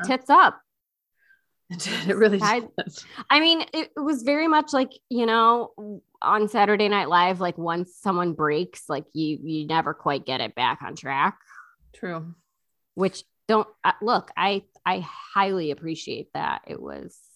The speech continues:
Speaker 1: Uh, Mel and Sue would have been proud.
Speaker 2: Mel and Sue would have been extremely proud. This was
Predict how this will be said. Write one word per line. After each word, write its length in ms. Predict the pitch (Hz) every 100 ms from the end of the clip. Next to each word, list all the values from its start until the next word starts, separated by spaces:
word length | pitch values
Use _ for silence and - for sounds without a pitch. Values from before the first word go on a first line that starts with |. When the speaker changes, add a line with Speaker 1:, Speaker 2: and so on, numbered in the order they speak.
| _ _ _ _ - _ _ _ _ - _ _ -
Speaker 1:
Uh, 240 | 247 240
Mel 320 | 233 233 370
and 160 | 370 247
Sue 280 | - 240 226
would 100 | 202
have 100 | 175
been 180 | 180
proud. 440 | 156 170 - 175 202 _ _ _ _ -
Speaker 2:
Mel 300 | 214 254 311
and 180 | 320 302
Sue 220 | 262 233
would 180 | 214 208
have 140 | 175
been 140 | 185
extremely 1300 | 170 - - - - 175 180 190 196 208 202 185 180
proud. 580 | 170 160 151 156 156 160
This 320 | 214 240 - 196
was 540 | 185 175 175 165